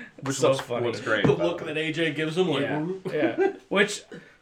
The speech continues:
Speaker 2: is funny, but it also made me a little sad 'cause it did bring me back to the time Tony excoriated A J for the way he was eating.
Speaker 1: That was a
Speaker 2: And then
Speaker 1: cold
Speaker 2: came
Speaker 1: pasta,
Speaker 2: back,
Speaker 1: I think, right?
Speaker 2: but then came back with his apology with a full pizza.
Speaker 1: Pizza.
Speaker 2: So I just, maybe it was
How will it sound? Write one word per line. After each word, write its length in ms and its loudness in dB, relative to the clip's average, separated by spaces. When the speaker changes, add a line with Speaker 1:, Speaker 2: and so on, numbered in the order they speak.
Speaker 2:
is 260 6
funny, 360 4
but 120 2
it 80 2
also 240 2
made 120 -2
me 60 0
a 40 4
little 160 4
sad 340 2
'cause 120 -8
it 100 -8
did 160 -4
bring 180 0
me 80 -2
back 280 -2
to 60 -10
the 120 -8
time 320 -10
Tony 500 -10
excoriated 680 -6
A 140 -4
J 180 -8
for 280 -12
the 80 -8
way 160 -6
he 100 -8
was 160 -10
eating. 380 -6
Speaker 1:
That 80 -2
was 100 0
a 80 -4
Speaker 2:
And 100 2
then 200 2
Speaker 1:
cold 20 -10
Speaker 2:
came 220 6
Speaker 1:
pasta, 100 -4
Speaker 2:
back, 200 4
Speaker 1:
I 40 -10
think, 280 -18
right? 300 -8
Speaker 2:
but 140 -4
then 180 4
came 340 -4
back 260 0
with 100 -8
his 140 -10
apology 500 -2
with 160 -12
a 60 -16
full 240 -10
pizza. 320 -12
Speaker 1:
Pizza. 240 -14
Speaker 2:
So 120 -6
I 100 -2
just, 160 -12
maybe 280 4
it 100 2
was 240 -10